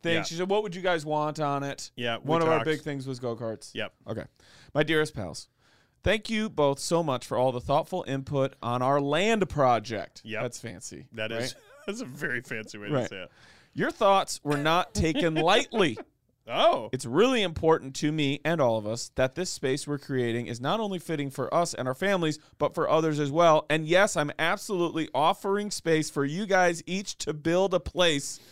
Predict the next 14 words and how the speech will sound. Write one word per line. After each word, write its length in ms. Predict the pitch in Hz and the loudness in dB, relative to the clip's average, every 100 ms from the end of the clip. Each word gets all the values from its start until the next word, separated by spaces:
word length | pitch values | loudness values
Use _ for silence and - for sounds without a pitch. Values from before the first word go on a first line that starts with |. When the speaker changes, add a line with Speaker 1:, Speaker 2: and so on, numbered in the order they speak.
| - - | -18 -4
Speaker 1:
if 140 | 143 | 0
that's 240 | 143 151 - | 2 2 2
ever 300 | 160 175 190 | 2 2 2
something 500 | 190 185 170 151 160 | 0 0 0 0 -2
you'd 220 | 151 151 135 | 0 0 2
like." 400 | 135 117 - - _ _ _ _ _ _ _ _ _ | 2 0 -4 -20 _ _ _ _ _ _ _ _ _
I've 120 | - 120 | -12 -6
been 120 | 135 | -4
watching 240 | 117 117 | -4 -6
a 40 | 120 | -10
lot 140 | 104 | -10
of 40 | 107 | -10
Station 360 | 117 110 113 | -10 -10 -10
Eleven, 360 | 95 98 113 | -12 -10 -10